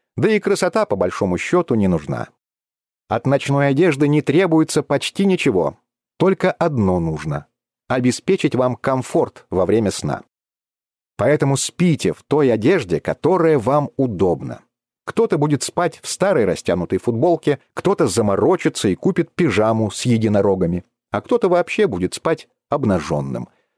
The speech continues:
И это допустимо — если именно так человеку комфортнее. Уход за постельными принадлежностями.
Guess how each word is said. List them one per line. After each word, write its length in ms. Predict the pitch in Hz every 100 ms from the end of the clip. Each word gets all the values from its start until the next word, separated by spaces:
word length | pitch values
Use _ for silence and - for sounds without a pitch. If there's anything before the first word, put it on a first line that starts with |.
| _
И 100 | 160 139
это 240 | 175 160
допустимо — 640 | 127 90 92 - 101 78 - _ -
если 300 | 104 117 113
именно 540 | 113 127 107 90 80
так 400 | 73 151 196 -
человеку 580 | - - 80 78 135 123
комфортнее. 800 | - 87 - 82 71 - - - _ _ _ _ _ _ _ _ _ _ _ _ _ _ _
Уход 380 | 170 170 - 190
за 160 | 120 156
постельными 640 | 117 - 160 143 131 127
принадлежностями. 1000 | - 127 113 87 80 - - - - -